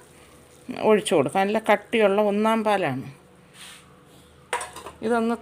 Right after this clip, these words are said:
തിളച്ച് വരുമ്പോൾ മീനിട്ട് കൊടുക്കാം. ഇത് ഇനി ഒന്ന് തിളയ്ക്കട്ടെ. അന്നേരം ഈ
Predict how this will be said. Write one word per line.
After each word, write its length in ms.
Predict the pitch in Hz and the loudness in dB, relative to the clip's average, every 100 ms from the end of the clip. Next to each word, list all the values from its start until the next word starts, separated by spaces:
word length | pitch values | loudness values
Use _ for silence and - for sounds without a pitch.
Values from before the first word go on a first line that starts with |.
| 220 | 2
തിളച്ച് 400 | 190 208 - 247 | 4 4 2 2
വരുമ്പോൾ 380 | 185 165 180 262 320 - - - - - - 233 | 4 2 -2 -6 -8 -18 -20 -20 -20 -20 -12 -2
മീനിട്ട് 420 | 220 226 202 - 160 | 0 2 2 0 0
കൊടുക്കാം. 360 | 143 143 143 - - - - - - - - - - - - - - - - - - - - - - - - | 0 -2 -6 -8 -10 -20 -20 -20 -20 -20 -20 -20 -20 -20 -20 -20 -20 -20 -20 -20 -20 -20 -20 -20 -20 -14 -6
ഇത് 80 | 226 | -2
ഇനി 180 | 220 220 226 | 0 0 0
ഒന്ന് 160 | 214 254 - | 0 -2 2
തിളയ്ക്കട്ടെ. 580 | 202 185 180 156 - 147 135 - - - - _ 214 | 4 4 2 -2 -2 -10 -12 -20 -20 -20 -20 _ -6
അന്നേരം 360 | 214 220 262 - 226 | -2 0 -2 -2 -2
ഈ 20 | 220 | 0